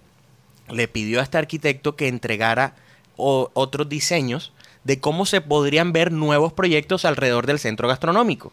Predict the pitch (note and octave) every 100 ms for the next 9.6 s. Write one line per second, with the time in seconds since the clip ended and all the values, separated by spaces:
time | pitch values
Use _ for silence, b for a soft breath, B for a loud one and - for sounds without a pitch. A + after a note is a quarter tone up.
0 | _ b b b b b B2+ C3 B2 A2+
1 | A#2+ A#2 A2+ B2+ - A#2+ - A2+ B2+ C#3
2 | D3 C#3 C3 C3 D3 D3 C#3+ C3+ C#3+ C#3
3 | C3 C3 C3+ C#3+ D#3 C#3+ G#3 F#3+ A#2 C#3
4 | C#3+ D3 C3+ C3 D3+ B B - D3 C#3
5 | C3 C#3+ A#2+ A#2+ C3+ C#3+ C3+ C3 C3+ -
6 | B B - B2 A#2 B2 C3 C3 B2+ B2
7 | C3 B2 A2 G#2 G#2+ G#2 - C3 C#3+ C3+
8 | B2+ A2+ G#2 G#2 G#2 A2 G#2 B2+ A2+ G#2+
9 | G2+ G#2+ A2 A2+ G#2+ G2